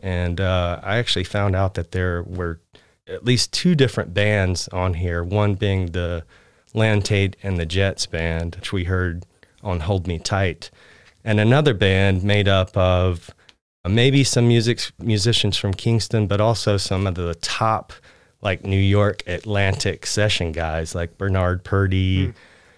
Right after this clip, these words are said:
Speaker 1: Eric Gell, Richard T, Chuck Rainey, guys that you, that you, you all have mentioned before on your show.
Speaker 2: Yeah, we just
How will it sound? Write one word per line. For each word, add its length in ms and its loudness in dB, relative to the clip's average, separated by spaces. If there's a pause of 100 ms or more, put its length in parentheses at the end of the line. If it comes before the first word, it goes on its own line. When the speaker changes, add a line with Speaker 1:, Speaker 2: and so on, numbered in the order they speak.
Speaker 1:
Eric 360 0
Gell, 400 2
Richard 360 -4
T, 300 0
Chuck 380 -2
Rainey, 340 2
guys 240 2
that 220 0
you, 260 0 (100)
that 380 -6
you, 200 0
you 280 2
all 140 4
have 140 -2
mentioned 420 0
before 400 -2
on 100 -2
your 100 -4
show. 560 -2
Speaker 2:
Yeah, 280 0
we 160 -6
just 240 -12